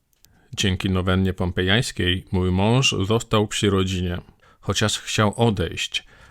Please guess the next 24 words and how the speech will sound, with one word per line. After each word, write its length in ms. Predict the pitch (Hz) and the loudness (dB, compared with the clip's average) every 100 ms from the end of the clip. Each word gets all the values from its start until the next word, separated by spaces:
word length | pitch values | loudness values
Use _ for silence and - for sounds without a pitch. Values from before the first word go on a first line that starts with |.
| - - | -20 -4
a 80 | 113 | -2
teraz 380 | - 160 143 131 | 2 4 4 4
na 140 | 131 | 4
nowo 380 | 127 139 113 98 | 6 4 4 2
odkrywamy 760 | 98 - - 104 107 123 143 | 0 -2 0 4 4 4 2
piękno 540 | 147 101 110 120 - 120 | 2 2 2 2 -2 0
życia 360 | 98 95 90 | -2 -2 -2
rodzinnego 640 | 87 90 90 90 107 110 104 | 0 0 0 2 2 4 4
i 60 | |
małżeńskiego. 960 | 95 90 90 95 107 - - 78 - 98 - _ _ - - - - | 4 2 0 0 -2 -2 -6 -6 -8 -10 -12 _ _ -20 -20 -20 -4
Żałuję, 680 | 101 104 98 147 165 151 147 | 0 2 4 6 4 4 2
że 160 | 107 90 | 2 2
nie 180 | 87 | 0
znałam 500 | 85 98 139 147 117 | 0 2 4 4 2
tej 200 | 92 87 | 2 0
nowenny 600 | 87 85 90 90 87 87 85 | 0 0 0 2 2 0 -2
znacznie 580 | - - 92 87 - 98 | -6 -4 -2 0 -2 -2
wcześniej. 640 | - 92 - 104 104 - _ _ _ - - _ - | 0 0 0 -2 -4 -6 _ _ _ -20 -20 _ 0
Jak 160 | 101 92 | 2 2
widać, 460 | 110 101 95 - - | 2 2 2 -2 -2
nowenna 420 | 110 101 107 104 | 2 4 4 4
pompejańska 800 | 98 98 - 98 104 101 - 92 | 2 0 0 2 2 0 0 -2
działa 360 | 92 98 95 92 | 0 2 2 0
cuda 480 | - 120 113 98 | 0 0 2 0